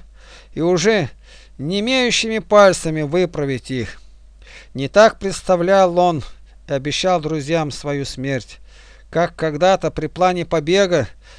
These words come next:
так зажигался он от мысли умереть в бою. Он говорил, что, умирая, непременно уведет за собой десяток убийц.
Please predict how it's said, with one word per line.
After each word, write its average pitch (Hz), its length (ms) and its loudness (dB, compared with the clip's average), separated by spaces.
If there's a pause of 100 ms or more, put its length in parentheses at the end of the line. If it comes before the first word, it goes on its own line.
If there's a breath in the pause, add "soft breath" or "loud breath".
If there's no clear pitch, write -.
так 180 280 2
зажигался 180 640 2
он 175 80 -2
от 165 160 -4
мысли 185 340 -2
умереть 170 380 -2
в 147 80 -4
бою. 170 360 2 (520 loud breath)
Он 156 140 -4
говорил, 185 360 4
что, 170 200 -2
умирая, 190 340 2
непременно 214 640 -2
уведет 208 260 0
за 190 80 -4
собой 185 300 -2
десяток 175 480 -2
убийц. 160 440 -4